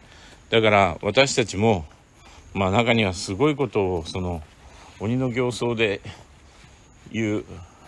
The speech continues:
質問する人もいないわけじゃない。でも、それは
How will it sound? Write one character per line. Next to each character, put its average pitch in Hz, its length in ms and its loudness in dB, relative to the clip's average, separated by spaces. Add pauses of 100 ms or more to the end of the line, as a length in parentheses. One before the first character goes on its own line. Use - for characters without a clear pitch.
(520)
質 - 220 -8
問 117 160 2
す 113 120 -6
る 110 120 -2
人 104 160 -4
も 76 300 -2 (960)
い 98 180 2
な 151 160 6
い 151 80 4
わ 160 120 4
け 151 120 4
じ 101 80 4
ゃ 85 40 4
な 78 120 0
い。 64 180 -8
で 107 120 6
も、 90 200 4 (1160)
そ - 260 2
れ 151 100 8
は 170 220 6